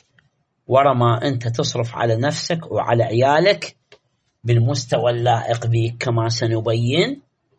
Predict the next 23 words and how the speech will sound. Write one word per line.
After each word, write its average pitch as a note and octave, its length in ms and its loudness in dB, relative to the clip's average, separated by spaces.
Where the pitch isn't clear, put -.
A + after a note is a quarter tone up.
اللي F#3+ 420 -2
يبقى E3+ 520 -2
الزائد F3 1000 0
واجب A#2+ 460 2
عليك C#3+ 400 -2
تخمسه. - 720 -10
العنوان C3 840 -2
ما G#2+ 220 -4
يفضل D#3 580 0
عن G#2+ 200 -4
مؤونة E3 560 -6
سنته، F2+ 720 -8
فأنا A2 400 0
إذا A2 180 2
عندي A2 380 -2
راتب E3+ 520 0
وجمعت A#2+ 680 2
لي A#2+ 60 -4
كم A#2 200 -2
فلس، G2+ 420 -6
إذن G2 260 -6
ذني A2 260 -2
زيادة. C#3 600 -2